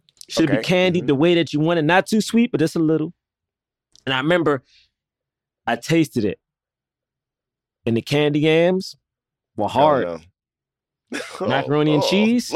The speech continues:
Speaker 2: <laughs> oh my God. <laughs>
Speaker 1: Only had one cheese. And the cornbread was dry. And it should have been good. That's what this movie was. When you see this movie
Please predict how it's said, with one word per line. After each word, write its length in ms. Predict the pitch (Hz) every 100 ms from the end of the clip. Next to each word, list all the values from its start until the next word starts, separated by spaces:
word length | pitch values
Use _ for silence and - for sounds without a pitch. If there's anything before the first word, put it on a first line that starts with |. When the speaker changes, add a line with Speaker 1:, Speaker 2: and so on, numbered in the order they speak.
| -
Speaker 2:
<laughs> 80 | 202
oh 80 |
my 120 | 202 87
God. 440 | - 165 160 - - 226 - -
<laughs> 360 | _ _ _
Speaker 1:
Only 220 | 123 135 135
had 160 | 143
one 240 | 135 147 151
cheese. 520 | 160 180 151 - - - - - _ _ _ _ _ _ _ _ _
And 100 | 117
the 80 | 104
cornbread 760 | - 143 160 160 175 185 180 - _ _ _ _ _ _ -
was 220 | 95 80
dry. 380 | 92 117 95 82 _ _ _ _ _ _ _ _ _ _ _ _ _ _ _ _ _ -
And 160 | 127
it 80 | 120
should 200 | - 170
have 80 | 147
been 180 | 175 160
good. 320 | 196 151 - _ _ _ _ - -
That's 140 | 226
what 80 | 285
this 160 | 247 190
movie 220 | 220 190
was. 520 | 170 147 101 - - _ _ _ -
When 160 | 147 165
you 60 |
see 180 | 156 262
this 160 | 269 202
movie 420 | 233 226 226